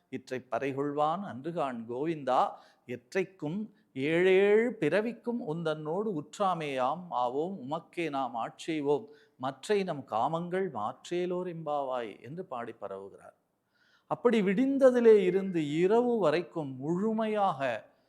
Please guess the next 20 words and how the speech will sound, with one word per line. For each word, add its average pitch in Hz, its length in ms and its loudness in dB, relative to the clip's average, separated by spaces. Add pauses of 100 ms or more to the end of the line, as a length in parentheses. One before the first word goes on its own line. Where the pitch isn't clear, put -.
(140)
அந்த 175 320 4
கண்ணனுடைய 196 840 4
நினைவிலும் 185 640 -2
கண்ணனுடைய 175 600 -6
காதலிலுமே 190 800 -2
அவள் 139 320 -8
இருந்ததனாலே 139 800 -6
அவளுடைய 147 320 -2
வாழ்க்கை 175 540 -4
முழுமையாக 151 1080 -8 (600)
திருப்பாவை 160 540 2
மட்டுமல்லாமல் 143 800 -6
அவள் 131 220 -8
எழுதிய 170 420 -4
அத்துணை 208 540 -6
பாசுரங்களும், 127 760 -8 (640)
அவள் 170 280 4
கனவு 196 440 2
கண்டது 202 460 2
போலவே, 165 600 -4